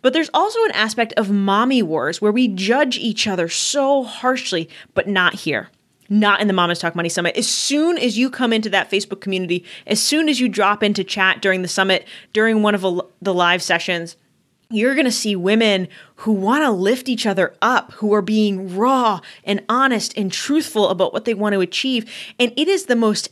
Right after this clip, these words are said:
energizing part of the whole event. It is the coolest thing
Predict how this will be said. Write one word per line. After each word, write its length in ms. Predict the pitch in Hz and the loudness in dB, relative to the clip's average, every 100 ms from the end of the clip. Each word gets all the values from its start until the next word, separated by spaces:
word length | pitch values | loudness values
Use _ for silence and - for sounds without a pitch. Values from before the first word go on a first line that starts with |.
| _ | _
energizing 840 | - 240 269 285 226 220 214 208 208 | 0 2 4 2 2 2 2 2 -2
part 380 | 196 170 170 - _ _ _ | -2 -2 -2 -6 _ _ _
of 160 | 214 180 | -2 2
the 120 | 196 | 0
whole 320 | - 175 156 | 0 0 0
event. 320 | 151 151 - _ - - _ | -2 -8 -12 _ -20 -20 _
It 140 | 233 | 2
is 180 | 240 214 | 4 2
the 80 | 220 | -2
coolest 720 | - - 262 285 311 311 - | -4 -6 -2 2 2 0 -4
thing 360 | 214 190 180 | -2 -2 -2